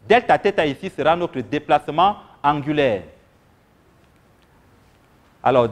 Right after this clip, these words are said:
del-, on nous a donné le nombre de tours effectués par le tambour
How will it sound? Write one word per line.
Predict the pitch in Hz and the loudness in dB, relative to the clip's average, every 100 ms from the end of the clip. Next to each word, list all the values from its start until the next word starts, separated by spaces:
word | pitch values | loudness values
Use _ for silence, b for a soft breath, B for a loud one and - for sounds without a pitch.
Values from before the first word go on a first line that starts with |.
| - | 0
del-, | 254 302 269 | 2 4 4
on | |
nous | 294 254 | 4 4
a | 247 | 4
donné | 190 190 226 | 4 6 4
le | 185 | 4
nombre | 190 262 262 | 2 4 4
de | 185 | 2
tours | 170 226 185 | 2 0 0
effectués | 156 - 160 - 202 208 | -2 -4 -6 0 2 4
par | 208 190 185 | 4 2 2
le | 147 | 2
tambour | - 139 147 165 196 | 0 0 -2 -8 -8